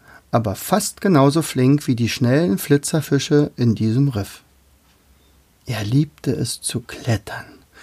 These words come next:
Kein Felsen war vor ihm sicher. Da dies in völliger Dunkelheit geschah, hatte seine Mama Perla stets Angst,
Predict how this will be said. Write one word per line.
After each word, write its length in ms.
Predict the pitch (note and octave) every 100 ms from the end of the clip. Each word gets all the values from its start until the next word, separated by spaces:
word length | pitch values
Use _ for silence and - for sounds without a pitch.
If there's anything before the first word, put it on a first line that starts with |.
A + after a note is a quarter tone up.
| - _
Kein 580 | - C3 D#3 E3 D#3+ D3+
Felsen 720 | - - D3 C#3+ C3 A#2 G#2+
war 180 | G2+ G2+
vor 220 | - G#2
ihm 160 | G2 G2+
sicher. 400 | G2+ G#2+ - G2 - - - - - _ _ -
Da 160 | G#2+
dies 240 | A#2+ F3 C3+
in 140 | G#2+
völliger 600 | - - D#3+ G3+ A3 G#3 G3+ -
Dunkelheit 680 | G3+ G#3+ - G2+ G2 G2 -
geschah, 500 | A2 - A#2 D3 G3+ - _ _ _
hatte 280 | C3 B2 A2+
seine 240 | G2+ F2+
Mama 320 | F2+ G2 C3
Perla 500 | D3 - G2 F#2+ C3+
stets 540 | D3 - G3 A#3 - -
Angst, 460 | C3+ E3 G3+ -